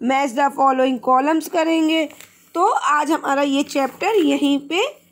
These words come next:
फिनिश नहीं हो रहा है, but इसकी एक्सरसाइज ए फिनिश हो रही है। इसकी एक बार समरी देख लीजिए।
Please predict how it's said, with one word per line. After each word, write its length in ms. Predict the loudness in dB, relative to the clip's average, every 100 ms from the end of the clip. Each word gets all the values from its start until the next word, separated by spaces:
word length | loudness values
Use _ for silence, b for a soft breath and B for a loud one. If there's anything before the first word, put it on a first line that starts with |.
| _ _ -16 -4
फिनिश 380 | 0 0 0
नहीं 300 | 0 0 0
हो 160 | 0 0
रहा 140 | 0
है, 180 | 0 0
but 200 | -2 -2
इसकी 320 | -4 -4 -2
एक्सरसाइज 760 | 0 -2 -4 -2 -2 -2 -2 -4
ए 300 | -4 -2 -2 -2
फिनिश 360 | -2 0 0
हो 160 | 2 2
रही 200 | 2 2
है। 300 | 0 -4 b b b b
इसकी 280 | -8 -2 0
एक 240 | 2 2 2
बार 120 | 0
समरी 400 | 0 0 2 2
देख 260 | 2 2 0
लीजिए। 440 | 0 2 0 -2